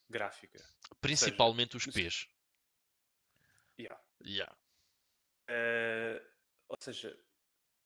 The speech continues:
Speaker 1: para mim, o que conta, claro que os gráficos importam e, e, a, e, que, e os olhos comem e tudo mais.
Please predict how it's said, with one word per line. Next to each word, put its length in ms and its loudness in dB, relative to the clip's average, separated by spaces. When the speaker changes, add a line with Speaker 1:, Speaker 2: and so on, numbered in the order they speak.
Speaker 1:
para 80 -6
mim, 240 -4
o 100 -16
que 240 -14
conta, 440 0
claro 240 0
que 80 -12
os 60 -12
gráficos 460 0
importam 600 2
e, 420 -10
e, 160 -14
a, 60 -8
e, 180 -8
que, 160 -12
e 160 -6
os 220 -6
olhos 240 4
comem 640 0
e 40 -12
tudo 220 -12
mais. 280 -6